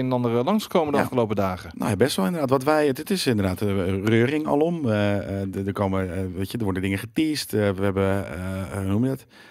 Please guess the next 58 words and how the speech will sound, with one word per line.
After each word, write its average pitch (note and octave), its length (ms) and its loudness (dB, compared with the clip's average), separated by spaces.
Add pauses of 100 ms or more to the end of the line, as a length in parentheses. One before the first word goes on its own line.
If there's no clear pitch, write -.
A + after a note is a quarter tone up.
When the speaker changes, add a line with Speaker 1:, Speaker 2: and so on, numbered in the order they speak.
Speaker 2:
soort - 200 -8
van, F#2+ 200 0
eh, F#2 60 0
beta's C3 440 2
die B2+ 100 -2
we A2+ 60 0
kunnen A2+ 200 0
spelen A2 380 2
en G#2+ 60 2
wat G#2+ 140 2
dan G#2 120 2
ook, G2+ 180 0
eh, G2+ 120 0
dit F#2+ 140 -2
weekend. G2 340 -2 (420)
Dus, A2 220 0
eh, G#2+ 60 0
tof. D#3 240 0
Maar, C#3+ 160 6
eh, D3+ 100 4
we C#3+ 80 -2
beginnen F#3 260 2
met D#3+ 100 -2
een C#3 80 4
nieuwtje C#3 260 4
over, G#2+ 360 2
eh, G2+ 260 2
streamen. G3+ 520 2
Jou A2+ 180 6
wel B2 100 4
bekend, A2 320 2
toch? - 260 -4 (200)
Speaker 1:
Eh, F3 180 -4
best - 220 -4
wel, B2 300 -2
ja. G3 140 2
Speaker 2:
Ja, F3+ 40 2
toch? D#3+ 320 -2
Speaker 1:
Inmiddels. C3+ 500 -2
Speaker 2:
Dat, G2+ 180 -4
dat, G#2 240 0
dat G2+ 140 0
ken G#2 120 0
je F#2+ 60 2
wel F#2 80 2
een F#2 60 0
beetje. F#2+ 300 -2 (140)
Speaker 1:
Ja. C#3+ 220 -2
Speaker 2:
Maar, A2+ 240 4
eh, G#2 120 2
jij B2+ 100 6
bent C3 140 4
nog B2+ 80 6
niet D3 100 -2
zo C#3 80 -4
groot C3 140 2
als A2 100 0
Ninja. G2 500 0